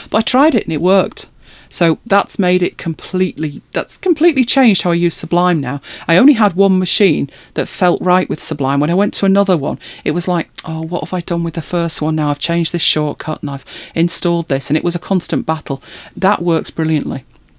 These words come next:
And one that I would never have thought of trying it with, but I ended up working again more mobile than I wanted to, was Scrivener. Now, you'd think with Scrivener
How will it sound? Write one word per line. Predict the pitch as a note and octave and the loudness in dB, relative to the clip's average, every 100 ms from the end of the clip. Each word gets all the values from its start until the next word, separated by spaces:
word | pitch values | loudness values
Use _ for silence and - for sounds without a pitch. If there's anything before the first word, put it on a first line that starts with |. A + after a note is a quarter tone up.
| _ _ - - | _ _ -14 0
And | F#3+ E3+ | 2 6
one | A#3+ D4+ | 6 4
that | D4 | 4
I | A#3 | 2
would | A3 G#3+ F#3+ | 4 4 4
never | F#3+ G#3+ | 2 0
have | G3 F#3+ | -2 -4
thought | - F#3+ F3+ F#3 | -2 -2 -2 -4
of | - | -6
trying | - G3 G3 | -2 0 2
it | E3 - | 0 -2
with, | C#3 C#3 - _ - - - - - | -8 -10 -14 _ -20 -20 -20 -20 -4
but | F3 F3 | 2 4
I | F3 | 4
ended | F#3+ G#3+ F#3+ | 6 6 4
up | E3 | 0
working | F3 F3 - E3 | 0 0 0 -2
again | D#3+ D#3 D3+ | 0 0 0
more | D#3+ D#3+ | 0 0
mobile | D#3+ D#3+ D#3 D#3 | 0 -2 -2 -4
than | D3+ | -4
I | D3+ | -4
wanted | F3 F#3 - - | -4 -4 -4 -6
to, | - D3+ D3 - - - | -6 -6 -10 -16 -20 -8
was | F3 E3+ | -2 0
Scrivener. | - - A#3+ D4+ F3 - _ _ _ _ _ - - - - - - | 0 0 4 4 4 -2 _ _ _ _ _ -20 -20 -20 -20 -6 2
Now, | |
you'd | G#3+ A#3 | 4 4
think | - E4+ C4+ | 4 4 2
with | C4+ | -2
Scrivener | - B3+ A#3 D#3 C3+ | 0 0 2 0 -2